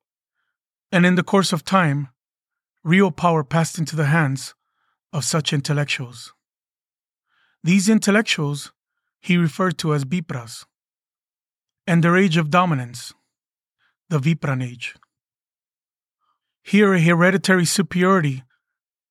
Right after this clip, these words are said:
became difficult to maintain, and so the Vipras, in order to maintain their power, actively tried and prevented others from acquiring the use of the intellect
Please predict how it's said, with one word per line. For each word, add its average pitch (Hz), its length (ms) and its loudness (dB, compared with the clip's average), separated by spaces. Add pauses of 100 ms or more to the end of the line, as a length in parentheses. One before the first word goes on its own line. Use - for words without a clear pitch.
(180)
became 165 340 2
difficult 156 400 -2
to 156 100 -4
maintain, 147 640 0 (1080)
and 156 140 2
so 180 100 2
the 156 100 2
Vipras, 147 600 -2 (720)
in 160 140 4
order 185 180 4
to - 140 -4
maintain 175 380 0
their 160 140 0
power, 147 520 -2 (840)
actively 180 440 0
tried 151 520 0 (360)
and 151 180 2
prevented 165 460 0
others 131 460 -8 (560)
from 165 240 0
acquiring 196 480 2
the 190 80 0
use 180 260 -2
of 175 120 -2
the 170 120 -2
intellect 151 600 -4